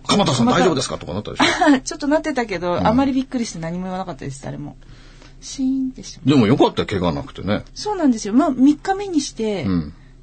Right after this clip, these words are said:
Speaker 2: 満員電車に乗れるぐらい、まだ痛いんですけど、
Speaker 1: あ、よかったね。
Speaker 2: 回復しました。
Speaker 1: あのー、いろいろあるとは思うけど、やっぱりそのね、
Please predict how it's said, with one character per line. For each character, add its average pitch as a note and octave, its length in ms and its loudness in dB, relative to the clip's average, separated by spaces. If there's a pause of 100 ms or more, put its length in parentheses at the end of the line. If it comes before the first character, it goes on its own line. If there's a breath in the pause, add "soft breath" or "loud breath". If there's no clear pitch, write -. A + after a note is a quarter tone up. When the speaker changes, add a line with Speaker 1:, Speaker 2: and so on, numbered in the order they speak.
(160)
Speaker 2:
満 B3+ 280 6
員 C4 160 6
電 C#4 180 2
車 B3 140 -2
に F3 60 -6
乗 E3 120 -8
れ F3 140 -6
る F3 120 -6
ぐ F3+ 100 -8
ら C#3 140 -4
い、 B2+ 120 -8 (160)
ま D#3 100 0
だ - 60 -2
痛 A3+ 220 -4
い G3+ 60 -4
ん F3 40 -8
で D#3 100 -10
す - 120 -20
け D#3+ 100 -16
ど、 D#3 280 -16
Speaker 1:
あ、 - 40 -12
よ D3 60 -8
か C3 100 -8
っ C2 60 -8
た - 100 -12
ね。 C3 80 -8
Speaker 2:
回 A3 140 0
復 F3+ 180 -4
し - 120 -8
ま G3+ 160 -10
し - 140 -18
た。 - 60 -20 (260)
Speaker 1:
あ - 180 -2
の C#2 680 -6
ー、 - 100 -16
い D#2+ 40 -8
ろ D#2 140 -4
い - 20 -8
ろ C#2 240 -6 (100)
あ F2+ 100 -2
る B2 100 -2
と D#2+ 100 -4
は C#2 40 -4
思 E2 160 -6
う A2 40 -4
け F#2+ 100 -6
ど、 D2 60 -6
や C#2+ 80 -6
っ C2+ 40 -16
ぱ C#2+ 100 -10
り C2 60 -10
そ - 80 -12
の C#2+ 140 -8
ね、 E2+ 180 -8